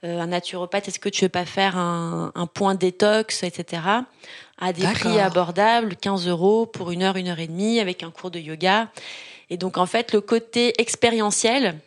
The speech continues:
Speaker 1: a créé, euh, bah, de l'intérêt. Et effectivement, quand les gens rencontrent le praticien en face pendant une heure,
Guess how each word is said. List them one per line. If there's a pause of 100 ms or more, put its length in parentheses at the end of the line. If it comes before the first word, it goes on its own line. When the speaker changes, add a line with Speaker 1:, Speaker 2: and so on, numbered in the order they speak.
(640)
Speaker 1:
a
créé,
euh,
bah,
de
l'intérêt.
Et
effectivement,
quand
les
gens
rencontrent
le
praticien
en
face
pendant
une
heure,